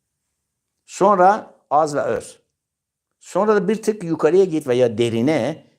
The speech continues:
kim olduğunu öğren. The science of self veya self realization. Sonra da the science of God, God realization. Yani Tanrı'yı idrak etmek,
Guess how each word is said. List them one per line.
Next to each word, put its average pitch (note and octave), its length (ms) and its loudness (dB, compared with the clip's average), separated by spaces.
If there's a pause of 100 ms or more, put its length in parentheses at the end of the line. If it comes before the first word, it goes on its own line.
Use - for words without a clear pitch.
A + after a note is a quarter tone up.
(100)
kim A3+ 320 0
olduğunu E3+ 500 2
öğren. G2+ 460 -2
The G#2 80 -10
science C#3+ 340 -6
of D3+ 140 -6
self E3 360 -4
veya C3+ 200 0
self C#3+ 300 -4
realization. A#2 840 -4 (280)
Sonra D#3 340 -4
da D3+ 140 -2
the A2 100 -6
science D3 360 -6
of G2 160 -8
God, C3+ 240 -2
God F#2+ 260 -4
realization. E2 520 -8 (220)
Yani B2 140 -10
Tanrı'yı A2+ 380 -8
idrak B2 680 -6
etmek, F2+ 460 -18